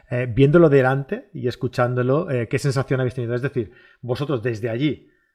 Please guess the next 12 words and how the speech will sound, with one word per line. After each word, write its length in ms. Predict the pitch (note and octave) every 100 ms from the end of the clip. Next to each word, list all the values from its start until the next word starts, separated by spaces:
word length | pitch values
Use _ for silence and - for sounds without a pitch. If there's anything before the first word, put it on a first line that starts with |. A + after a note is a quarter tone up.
| _
eh, 220 | A2+ A#2
sintiendo 560 | A#2 B2 A2 B2 C3 C#3
los, 240 | C#3 -
los, 300 | C#3 B2 -
los 160 | A#2+ -
temblores, 400 | A2+ A2 B2 A2
sintiendo 580 | A2+ G#2 A#2+ B2 C3+ C#3+
el 180 | A#2 G#2+
ruido 240 | A2+ C3
de 60 | C#3
las 160 | B2
explosiones, 680 | B2 A#2 G#2 B2 A#2 G2+ _